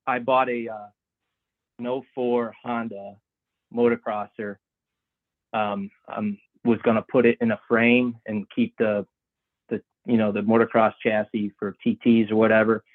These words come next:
And, um, you know, I, I don't know if it was the next year. So it was pretty quick. They're like, "Yep, we're getting rid of the frame bikes." And I hated riding a motocross bike. It's just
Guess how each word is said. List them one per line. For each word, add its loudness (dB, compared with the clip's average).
And, 0
um, 0
you -2
know, 0
I, -2
I -2
don't -6
know 0
if -8
it -4
was -10
the -6
next -2
year. -2
So -2
it 2
was 2
pretty 0
quick. 0
They're -2
like, -4
"Yep, 2
we're -2
getting -6
rid -4
of -8
the -12
frame -6
bikes." -8
And 0
I 2
hated -2
riding -2
a -2
motocross -6
bike. -10
It's -4
just -4